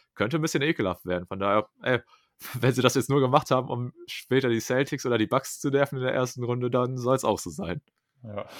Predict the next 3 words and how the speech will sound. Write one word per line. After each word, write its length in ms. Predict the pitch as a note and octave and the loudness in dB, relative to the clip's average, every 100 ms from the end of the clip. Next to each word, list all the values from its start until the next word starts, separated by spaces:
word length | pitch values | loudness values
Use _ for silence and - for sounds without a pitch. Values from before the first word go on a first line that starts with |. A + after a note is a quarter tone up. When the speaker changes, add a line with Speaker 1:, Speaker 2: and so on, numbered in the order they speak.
| - - | -14 -14
Speaker 2:
<laughs> 800 | - _ _ _ _ _ _ - | -14 _ _ _ _ _ _ -18
okay. 380 | F#2+ G#2 G2 F2+ _ - - _ _ _ _ _ _ | -12 -6 -6 -8 _ -20 -20 _ _ _ _ _ _
Ähm, 380 | G2+ F#2+ F#2+ | -4 -4 -6